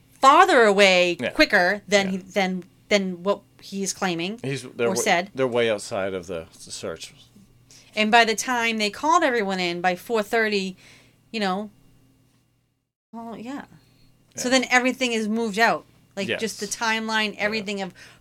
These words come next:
Speaker 1: potentially where he could be, which direction he's gone in, how far he's traveled is all skewed.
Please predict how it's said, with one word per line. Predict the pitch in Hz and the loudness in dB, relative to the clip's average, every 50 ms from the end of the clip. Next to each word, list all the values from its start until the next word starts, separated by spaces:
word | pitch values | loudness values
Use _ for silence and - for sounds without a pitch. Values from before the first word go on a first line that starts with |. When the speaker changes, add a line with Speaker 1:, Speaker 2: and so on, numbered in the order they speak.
| _ _ _ | _ _ _
Speaker 1:
potentially | - 240 - - 247 240 226 - - 240 226 | -8 -8 -4 -2 -2 -2 -2 -2 -2 -2 -2
where | 202 185 202 220 226 226 | -2 2 2 2 2 2
he | 208 190 240 196 | 0 -4 -10 -8
could | - 240 220 180 - | -6 -6 -8 -6 -6
be, | - 208 202 190 185 180 175 175 - _ _ _ _ _ _ _ - | -6 -4 -4 -4 -4 -8 -10 -12 -16 _ _ _ _ _ _ _ -12
which | 202 196 - | -10 -8 -6
direction | - 220 208 220 220 214 - - 214 190 | -6 -4 -4 -4 -4 -2 -4 -6 -6 -4
he's | 208 226 202 185 | -4 -4 -4 0
gone | - 196 190 185 180 | 2 2 4 4 2
in, | 180 180 175 | 0 -2 -4
how | 170 196 190 | -6 -8 -8
far | - - 220 208 214 208 | -2 0 2 2 2 0
he's | 202 220 196 | -2 -6 -6
traveled | - - 226 208 202 190 175 170 165 156 | -4 2 2 4 4 2 0 -4 -4 -4
is | 175 165 180 | -6 -6 -2
all | 180 190 190 185 185 180 | -2 0 0 0 -2 -2
skewed. | 180 - - - - 247 262 240 190 170 160 - | -4 -6 -8 -8 -4 -2 -2 0 0 -2 -4 -8